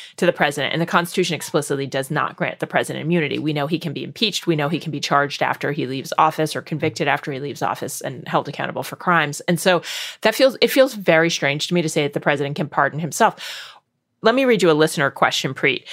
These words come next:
Tom from Colorado says, "Hi, Ann and Preet, love the show. Quick question. When Trump starts his inevitable pandemic of pardons,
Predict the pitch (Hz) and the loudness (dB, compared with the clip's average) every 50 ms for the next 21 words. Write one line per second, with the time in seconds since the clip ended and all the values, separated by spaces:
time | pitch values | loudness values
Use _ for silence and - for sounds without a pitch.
0 | - - - - - - 139 226 220 180 170 - 185 160 - - 156 160 175 170 | -16 -16 -14 -6 0 2 4 6 6 4 4 2 0 0 4 4 4 6 6 6
1 | 165 139 135 131 127 127 143 - - 165 135 127 127 123 139 - - - - - | 6 4 4 4 2 0 0 0 2 2 4 4 2 0 -2 -6 -8 -4 0 2
2 | 202 214 214 - 185 170 156 151 143 139 - 175 151 139 - - 160 160 156 139 | 2 2 4 2 2 2 2 2 0 0 0 0 0 0 0 2 4 4 4 4
3 | 147 165 - - - 208 175 135 - - - - - - 220 214 - - 185 151 | 2 0 2 4 4 4 4 4 2 -2 -6 -2 2 2 2 2 2 2 2 2
4 | - - - - - - - - - - - _ - 175 170 180 175 - - 220 | 0 -2 -4 -4 -6 -8 -10 -16 -18 -18 -4 _ 4 4 4 4 2 2 4 4
5 | 220 262 330 - - - 196 175 160 - - 180 156 156 - - 180 170 160 165 | 4 2 0 -2 2 4 4 4 4 2 0 0 0 0 -2 0 2 4 4 4
6 | 170 175 202 208 196 220 214 214 - 208 160 151 147 151 165 165 190 208 208 - | 4 4 4 4 4 2 2 2 2 2 2 2 2 2 2 2 2 0 0 0
7 | 185 175 175 - - 151 147 143 - - - 95 120 - | 0 0 0 2 2 4 4 2 0 -4 -6 -6 -8 -10